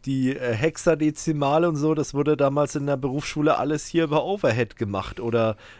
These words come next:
irgendwelche... Ähm, Nachkommastellenberechnungen und Zeugs. Das hat damals noch unser, unser Kollege, der, <laughs> ich nenne jetzt keine Namen, aber alle, die hier aus der Region kommen, der hat dann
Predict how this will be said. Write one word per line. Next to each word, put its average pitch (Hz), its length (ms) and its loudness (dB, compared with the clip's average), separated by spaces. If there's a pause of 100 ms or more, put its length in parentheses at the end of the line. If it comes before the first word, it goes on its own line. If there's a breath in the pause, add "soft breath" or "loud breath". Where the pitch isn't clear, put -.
(120)
irgendwelche... 123 720 0
Ähm, 107 420 -6 (580 soft breath)
Nachkommastellenberechnungen 143 1800 0
und 120 420 -8 (140)
Zeugs. 147 540 -2
Das 147 260 -6
hat 143 160 -2
damals 147 440 0
noch 151 160 -2
unser, 139 500 0 (480 loud breath)
unser 135 220 -2
Kollege, 143 580 -2
der, 139 400 0 (540 loud breath)
<laughs> - 540 -20
ich - 280 -10
nenne 135 200 2
jetzt 139 160 0
keine 143 260 -2
Namen, 156 400 2
aber 127 260 0
alle, 143 200 2
die 151 160 -4
hier 147 180 4
aus 143 100 0
der 139 100 0
Region 135 340 0
kommen, 165 320 -2
der 135 200 0
hat 127 140 -2
dann 131 340 -4